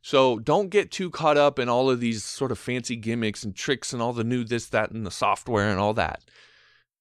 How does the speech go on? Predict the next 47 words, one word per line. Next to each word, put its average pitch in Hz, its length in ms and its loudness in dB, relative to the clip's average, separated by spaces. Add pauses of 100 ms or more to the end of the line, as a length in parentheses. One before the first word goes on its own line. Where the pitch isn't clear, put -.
(240)
There's 127 200 0
certain 190 300 2
pieces 160 300 -4
of 147 100 -4
software 143 440 2
out 131 160 2
there 131 140 2
that 120 180 0
can 117 120 -4
be 107 100 -6
helpful. 113 580 0 (320)
For - 140 -10
example, 101 400 0
with 92 120 -2
WordPress, 98 420 0
I 92 60 0
use 92 280 -2
Yoast 90 260 0
S 90 180 -2
D 90 180 -4
O 87 220 0
to 82 200 -4
sort 87 220 -4
of - 140 -8
analyze 101 600 2
my 95 140 0
page 98 480 -2 (300)
and 101 60 -6
help 101 160 0
me 104 120 -2
make 95 260 -2
each 98 180 -6
page 95 220 -4
a 90 80 -6
little 92 180 -4
bit 90 220 -4
better 95 300 -2
and 90 240 -8
think 104 180 -6
of 95 100 -2
things 98 240 -2
I 95 120 0
might 90 220 -6
not 92 180 -4
have 85 120 -10
thought 101 300 0
of. 80 260 -8